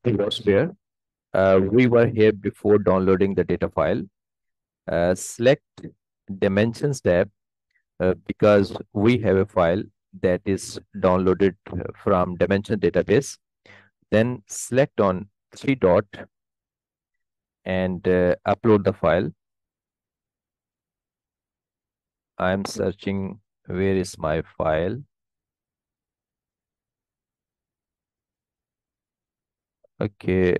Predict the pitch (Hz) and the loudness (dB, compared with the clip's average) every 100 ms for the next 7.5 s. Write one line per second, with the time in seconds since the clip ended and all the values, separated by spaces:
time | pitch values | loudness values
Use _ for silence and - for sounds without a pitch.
0 | - 87 85 85 85 92 - 104 151 _ | -2 0 2 0 -2 -4 -2 0 0 _
1 | _ _ _ _ _ _ _ _ _ _ | _ _ _ _ _ _ _ _ _ _
2 | _ _ _ _ _ _ _ _ _ - | _ _ _ _ _ _ _ _ _ -14
3 | 80 82 80 80 82 82 - - - _ | -8 -8 -8 -10 -8 -6 -6 -8 -12 _
4 | _ _ _ _ _ _ _ _ _ _ | _ _ _ _ _ _ _ _ _ _
5 | _ _ _ _ _ _ _ _ _ _ | _ _ _ _ _ _ _ _ _ _
6 | _ - 87 - - - _ _ - 98 | _ -2 0 0 -6 -20 _ _ -2 2
7 | 90 - 69 - - | 2 0 -6 -4 -6